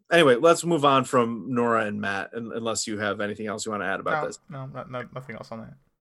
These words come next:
Speaker 1: Uh, I wanna call your attention to something that you may have kind of not really paid much attention to, but actually turns out to be pretty important later. And the,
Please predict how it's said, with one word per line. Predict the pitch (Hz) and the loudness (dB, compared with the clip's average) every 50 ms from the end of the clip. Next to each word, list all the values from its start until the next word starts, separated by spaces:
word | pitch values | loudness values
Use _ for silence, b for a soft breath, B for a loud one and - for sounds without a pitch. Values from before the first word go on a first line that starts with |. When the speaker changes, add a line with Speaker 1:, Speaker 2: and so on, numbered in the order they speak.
| _ _ - | _ _ 2
Speaker 1:
Uh, | 139 139 - - | 4 4 4 4
I | 135 147 139 | 4 6 6
wanna | 147 180 214 240 | 6 6 6 4
call | 233 - 202 190 196 | 2 2 2 2 4
your | 185 | 2
attention | 165 - - 160 151 - 170 151 | 0 0 0 -2 -2 -2 -2 -2
to | 147 | -2
something | 139 - 156 147 139 156 147 | 0 0 0 -2 0 -2 -2
that | 135 131 120 | -2 -2 -2
you | 123 120 | -2 -2
may | 117 120 117 123 127 139 143 | -2 0 2 2 4 4 2
have | 139 143 131 127 117 117 - | 2 2 2 0 0 -4 -10
kind | - - 131 120 123 | -6 -2 0 0 0
of | 120 113 107 - _ _ _ _ _ _ | 0 -2 -4 -10 _ _ _ _ _ _
not | - 123 120 123 127 131 - - _ _ _ _ _ _ _ | -8 -2 0 2 2 2 0 -2 _ _ _ _ _ _ _
really | 135 127 120 120 123 127 127 127 131 | -16 -12 -8 -4 -2 0 0 0 -2
paid | 127 - 139 127 120 | -2 -2 -2 -2 0
much | 123 123 - - | 0 -2 -4 -4
attention | 107 - 131 123 123 - 135 131 | -10 -6 -6 -6 -4 -6 -8 -8
to, | - - 143 131 | -6 -4 -2 0
but | 117 127 107 - | 2 2 0 0
actually | - 117 123 123 - 135 123 | 0 -2 -2 -2 -4 -8 -8
turns | - - 120 117 | -6 -6 -4 0
out | 120 113 117 | 0 -2 -2
to | 117 | -2
be | 113 113 110 | -8 -10 -10
pretty | - 123 120 110 | -8 -8 -6 -6
important | 107 107 - 123 120 117 113 113 110 | -6 -6 -2 -2 -2 -2 -2 -6 -4
later. | 110 110 113 120 123 117 B B B B B | -2 -2 0 0 -2 -4 B B B B B
And | B 160 160 147 | B 0 4 6
the, | 156 | 6